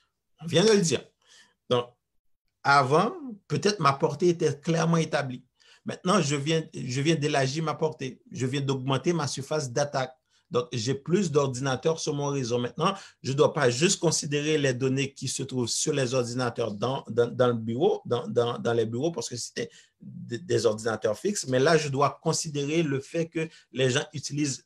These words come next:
leur ordinateur personnel pour traiter, pour manipuler ces données. Ok ? Donc, ça aussi, donc ça demande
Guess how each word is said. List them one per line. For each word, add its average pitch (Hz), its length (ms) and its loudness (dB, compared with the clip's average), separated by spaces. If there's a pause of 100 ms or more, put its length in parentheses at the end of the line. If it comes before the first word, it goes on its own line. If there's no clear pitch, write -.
leur 120 720 4
ordinateur 131 580 0
personnel 135 480 -4 (380)
pour 135 400 -4 (120)
traiter, 151 680 -4
pour 143 340 -4
manipuler 123 720 -2
ces 135 300 -2
données. 117 340 0 (420)
Ok ? - 220 -6 (240)
Donc, - 160 -4
ça - 320 2
aussi, 131 340 0
donc 143 200 0
ça 143 160 0
demande 135 640 0